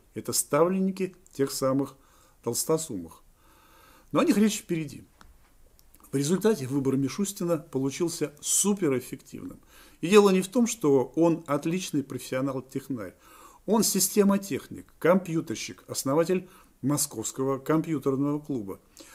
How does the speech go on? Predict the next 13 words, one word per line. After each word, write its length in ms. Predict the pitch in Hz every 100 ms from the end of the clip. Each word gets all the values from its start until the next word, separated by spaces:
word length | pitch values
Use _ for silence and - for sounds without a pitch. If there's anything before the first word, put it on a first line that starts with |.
| - -
В 100 | 139
результате 480 | 214 269 254 240 208
этих 240 | 202 196
знаний 420 | 175 185 202 190 175
и 160 | 160
навыков 460 | 170 190 175 160 -
он 80 | 165
создал 520 | 165 165 170 165 - -
лучшую 640 | 165 214 185 - 127 120
в 80 | 120
мире 460 | 156 247 269 139 - - - -
налоговую 600 | 135 151 160 117 123 143
систему. 640 | 143 208 - - 139 92